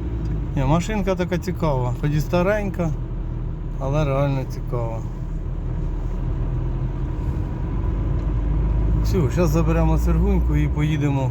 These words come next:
куди він скаже, тому що з-, заїжджав він тоді, коли хотів ставити машинку на ремонт до Тараса Федоровича,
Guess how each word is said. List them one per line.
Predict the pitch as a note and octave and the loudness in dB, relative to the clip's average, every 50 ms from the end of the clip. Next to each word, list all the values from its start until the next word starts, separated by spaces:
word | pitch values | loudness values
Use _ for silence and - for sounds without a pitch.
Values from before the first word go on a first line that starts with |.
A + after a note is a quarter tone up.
| A#2+ - | -2 -2
куди | C3+ C3+ C#3+ C#3 | -2 0 0 2
він | C3+ C#3 A#2+ | 2 0 0
скаже, | - - D#3+ E3 E3+ D#3+ C#3+ C3+ B2+ B2 | 0 0 2 2 2 2 2 2 0 0
тому | C3 C3+ C3+ C3 | 2 2 2 0
що | - D3 C3+ A#2+ | 0 -2 -2 -2
з-, | - - - - - - - - - - - - - - | -2 -4 -4 -6 -6 -4 -4 -4 -4 -4 -4 -4 -2 -2
заїжджав | B2+ C3 D#3+ E3 E3 D#3+ D3+ D#3 F3 E3+ E3 D#3 D3+ | 2 4 4 4 4 4 4 4 4 4 4 4 2
він | D3+ D3 C3+ | 2 2 0
тоді, | - D3+ D3 C#3+ D#3 D3+ | 0 -2 -2 0 0 0
коли | C#3 D#3 D3+ D3 C3 | 0 0 0 0 0
хотів | C#3+ D3 - D3 C#3 B2 | 0 -2 -2 -2 -4 -4
ставити | - - D3+ C#3+ C#3+ C#3 - C#3+ | -2 -2 0 0 0 0 0 0
машинку | C#3 C#3+ C#3+ B2+ - D#3 D3 C3 - - C#3 | 2 2 2 2 2 0 0 0 0 0 0
на | C#3 C3+ C3+ | 2 2 2
ремонт | C3+ C#3 C#3 C3+ C3+ C3 B2+ - - - - - - - - - - - - - | 2 2 2 2 2 0 -2 -4 -6 -4 -4 -4 -4 -4 -4 -4 -4 -4 -2 0
до | C#3 C#3 C#3 B2 A2+ - - - - - - - - - - | 2 2 2 2 0 -2 -4 -4 -4 -4 -4 -4 -4 -2 2
Тараса | D#3 D3+ D#3 D3 - D#3 | 2 2 2 2 0 -2
Федоровича, | - - A3 A3 G3+ G3+ G3 F#3+ F#3 E3+ - F3 E3+ D#3 | 0 0 2 2 4 2 2 2 2 0 0 0 0 0